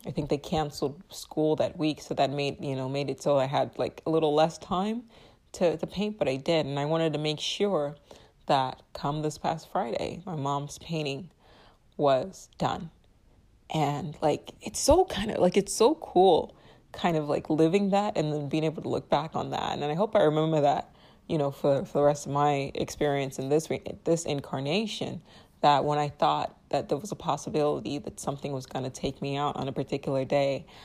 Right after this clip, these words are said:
the last thing that I consciously chose to do was to paint a portrait of my mom.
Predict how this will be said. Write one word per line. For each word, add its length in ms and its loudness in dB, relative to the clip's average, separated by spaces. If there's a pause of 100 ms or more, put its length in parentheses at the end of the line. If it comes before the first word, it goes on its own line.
(140)
the 100 2
last 320 6
thing 200 -4
that 100 -2
I 80 -8
consciously 720 -6
chose 540 -6
to 80 -6
do 480 -4 (680)
was 600 2 (220)
to 100 -6
paint 300 -4
a 40 -2
portrait 440 -4
of 100 -10
my 100 -6
mom. 400 -6